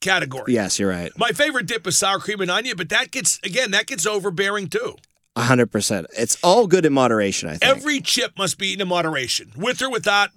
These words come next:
Speaker 1: you know, a condiment.
Speaker 2: Should be in the gospel.
Speaker 1: Now, uh, in the time we have left, what did you make of the Jalen Hurts deal? And if I can quote every single person on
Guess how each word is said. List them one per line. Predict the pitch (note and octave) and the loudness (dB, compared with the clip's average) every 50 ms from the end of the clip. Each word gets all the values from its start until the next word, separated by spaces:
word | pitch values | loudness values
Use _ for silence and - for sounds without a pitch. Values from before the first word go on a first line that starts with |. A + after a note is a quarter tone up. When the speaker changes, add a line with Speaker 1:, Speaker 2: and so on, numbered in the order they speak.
| E3+ D#3 - | -14 -14 -8
Speaker 1:
you | E3+ F3+ | -4 -4
know, | E3+ | -4
a | D#3+ | -4
condiment. | - - D#3 D3 C#3 A#2 G#2+ - - _ _ _ - | -4 -6 -4 -4 -4 -4 -8 -12 -20 _ _ _ -4
Speaker 2:
Should | - - C#3 A#2+ | 0 0 2 4
be | C3 | 4
in | C3+ C#3 | 4 4
the | C3+ | 4
gospel. | B2 A#2+ G2+ F#2 - - - C#2+ - - - _ _ - - - _ - | 4 4 2 2 -2 -4 -6 -8 -12 -12 -20 _ _ -20 -20 -18 _ -2
Speaker 1:
Now, | F#3 G#3+ A3 A3 - | 0 2 2 2 2
uh, | - A3+ A3 A3 G#3 - _ _ _ A3 A3+ - - - | 2 2 2 2 0 -4 _ _ _ -20 -20 -14 -10 -8
in | - - B3 A#3 | -6 -4 -4 -4
the | A3+ G#3+ | -4 -2
time | A3 A#3+ C4+ D4 | 0 0 0 0
we | D4 C#4 | 0 -2
have | A#3 G#3+ | -2 0
left, | A#3+ A3+ F#3+ - | 0 -2 -2 -2
what | A3+ A#3+ - | -4 -6 -6
did | C4+ C#4 B3 | -6 -8 -6
you | D4 C4+ | -4 -4
make | B3+ B3 - | -4 -4 -4
of | A#3 | -4
the | G#3 | -4
Jalen | E3+ C3+ G#3+ A3+ A3 G#3 F3 | -4 -2 -4 -4 -2 -2 0
Hurts | C#3+ G3+ A3 F#3 - - | 0 0 0 -2 -4 -4
deal? | - F#3 E3 D#3+ D3 C3 - _ _ - - - - | -2 0 -2 0 -2 -4 -8 _ _ -20 -20 -10 -4
And | - G#3 G3+ | -2 -2 -2
if | E3+ F3 | 0 0
I | G#3+ B3+ C4 | 0 0 0
can | - B3+ A#3+ | -2 -4 -6
quote | E3+ - - A#3+ A3 G3+ - - | -6 -4 -4 -2 -2 -2 -2 0
every | - G#3+ A3 C#4+ C#4 | -2 -2 0 0 0
single | G3 - - C4 C4 B3+ A#3+ | 0 0 0 0 -2 -4 -6
person | E3 - - A3+ A#3 G3+ - F#3 F#3+ | -4 -4 -4 -2 -2 -2 -2 -2 0
on | F3+ F3+ | -2 -2